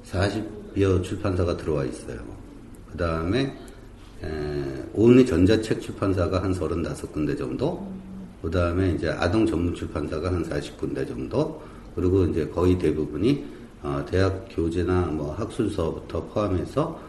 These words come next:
이제 단행본이 이제 나머지를, 에, 에, 나머지 회원사들인데,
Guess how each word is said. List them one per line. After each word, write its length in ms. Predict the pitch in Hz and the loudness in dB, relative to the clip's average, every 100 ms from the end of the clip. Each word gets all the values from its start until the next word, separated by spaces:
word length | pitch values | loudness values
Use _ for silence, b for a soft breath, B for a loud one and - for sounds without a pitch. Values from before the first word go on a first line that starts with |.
| B | B
이제 120 | - 82 | -4 -2
단행본이 680 | 82 90 87 80 76 107 | 2 4 2 0 0 2
이제 160 | 92 80 | 2 0
나머지를, 720 | 71 78 76 - 71 82 - B B - 76 | 0 -2 -2 -2 -2 -2 -2 B B -12 -8
에, 40 | |
에, 640 | 71 65 65 73 69 67 | -6 -6 -8 -8 -6 -6
나머지 640 | 64 80 85 82 78 65 60 - | -4 -2 -2 -2 -4 -4 -6 -2
회원사들인데, 960 | 92 90 80 73 73 135 98 65 - | -2 0 -2 -4 -6 -4 -4 -4 -8